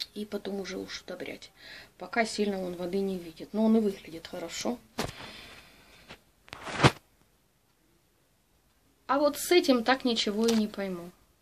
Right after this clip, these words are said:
Как с ним лучше, как его сейчас? Поливать-то его надо, но насколько часто?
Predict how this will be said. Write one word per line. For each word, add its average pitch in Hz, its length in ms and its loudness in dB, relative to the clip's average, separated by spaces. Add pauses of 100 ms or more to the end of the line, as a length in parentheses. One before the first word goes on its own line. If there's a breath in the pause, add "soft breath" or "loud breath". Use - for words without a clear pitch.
(160)
Как 214 240 -12
с - 100 -8
ним 208 140 -2
лучше, 202 400 -6
как 208 260 -8
его 196 140 -4
сейчас? - 380 -4
Поливать-то 262 520 4
его 240 220 2
надо, 269 280 4
но 214 100 0
насколько 214 520 -2
часто? - 560 -4